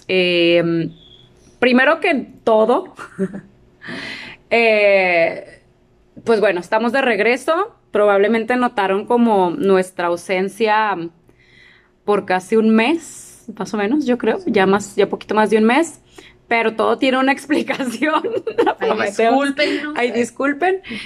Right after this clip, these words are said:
Speaker 1: pero bueno, bienvenidos a este nuevo episodio, el episodio número ocho.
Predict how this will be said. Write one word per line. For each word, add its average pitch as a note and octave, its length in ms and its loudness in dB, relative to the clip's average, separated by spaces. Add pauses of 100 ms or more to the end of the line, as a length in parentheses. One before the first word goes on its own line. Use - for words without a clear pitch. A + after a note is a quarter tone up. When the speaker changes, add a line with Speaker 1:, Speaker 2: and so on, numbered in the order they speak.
Speaker 1:
pero A3+ 220 2
bueno, D#3+ 260 0
bienvenidos G#3 640 0
a B3 80 2
este G#3+ 300 0
nuevo B3 240 4
episodio, A#3+ 560 2
el D4 80 2
episodio G3 440 0
número A3 440 0
ocho. B3+ 560 0